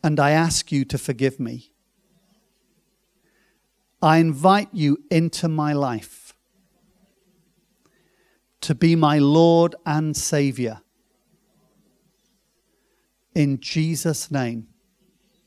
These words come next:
amen." Now, if you've prayed that in all earnestness, you've started on a journey. And let me tell you, it is a journey. It's not a one-off decision.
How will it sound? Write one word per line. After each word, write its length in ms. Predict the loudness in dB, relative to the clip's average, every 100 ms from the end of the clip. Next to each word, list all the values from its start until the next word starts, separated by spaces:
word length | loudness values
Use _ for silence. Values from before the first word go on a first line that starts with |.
| _ _ _ -20 _ _ -10
amen." 500 | -6 -4 -2 -4 -6 _ _ _ _ _ _ _ _ _ _ _ _ _ -2
Now, 140 | 0
if 140 | 2 0
you've 220 | -2 -2
prayed 500 | 2 4 6 2 -4
that 520 | -4 -4 -6 -14 -18 _ -4
in 140 | 2
all 240 | 4 6 6
earnestness, 1000 | 6 2 -2 -8 -8 -8 -8 -10 -12 -18 _ _ _ _ _
you've 200 | -6 -4
started 800 | -6 -2 -2 -2 -4 -8 -8 -10 _ _ -4
on 160 | -2
a 80 | -2
journey. 420 | -2 2 2 4
And 80 | 4
let 120 | 2
me 80 | 0
tell 220 | -4 -4
you, 80 | -4
it 80 | -2
is 120 | -2
a 60 | -4
journey. 540 | -4 -4 -4 -4 -6
It's 160 | -6 -6
not 100 | -4
a 40 |
one-off 380 | 0 -2 -2 -6
decision. 560 | -8 -6 -6 -6 -8